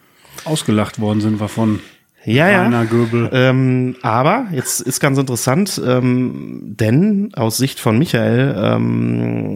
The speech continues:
Speaker 2: war das so der Spieltag der größeren Erfahrung, hat er's genannt. Denn der S V Affeln, Durchschnittsalter sechsundzwanzig Komma neun drei Jahre, gewinnt in Bad Berleburg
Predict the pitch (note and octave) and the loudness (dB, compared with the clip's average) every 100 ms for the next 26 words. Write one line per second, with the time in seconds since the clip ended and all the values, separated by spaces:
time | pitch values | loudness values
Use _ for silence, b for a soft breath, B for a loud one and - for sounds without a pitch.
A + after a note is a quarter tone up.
0 | - G2+ G#2 A2+ C#3+ C3 C3 B2+ B2 A#2 | -8 -6 -2 2 0 0 0 2 2 0
1 | G#2+ - C3+ D3 D3 C3+ - A#2 A#2 A#2 | -2 -2 -4 -2 -2 -2 -2 0 2 0
2 | A#2 - _ - G2+ A2+ C3 A#2+ A#2 A2+ | -4 -8 _ -12 -2 -2 0 -2 -2 -4
3 | G#2+ - C3+ D3 G#2+ F#2 F2+ - G#2 F#2+ | -4 -2 0 2 0 -2 -4 -8 -8 -6
4 | - G2 F#2 F#2 F2+ - B B B B | -4 -2 -2 -4 -6 -12 B B B B
5 | B B A#2+ B2+ F#2+ A2 A#2 - B2 A#2+ | B B 0 0 0 -2 -2 0 -2 -2
6 | G#2 F#2 F#2 - b b b - B2 C#3 | -4 -4 -4 -10 b b b 0 0 2
7 | A#2+ - A2+ A2 A2 - - A#2+ - A#2+ | 0 0 0 0 -2 -4 -2 -2 -2 -4
8 | B2 - A#2 A2 G#2+ A#2 C#3 B2 A2+ A2+ | -4 -6 -2 0 2 2 2 2 2 2
9 | A2 A2+ G2 F#2 F2 - G2 G#2 B2 F3 | 2 0 -2 -4 -8 -8 -4 0 0 0
10 | - - _ _ _ _ - D#3+ D3+ C#3 | -4 -14 _ _ _ _ -2 0 0 0
11 | A#2 C3 A2+ F#2 G2 F#2+ | 0 2 0 -4 -8 -8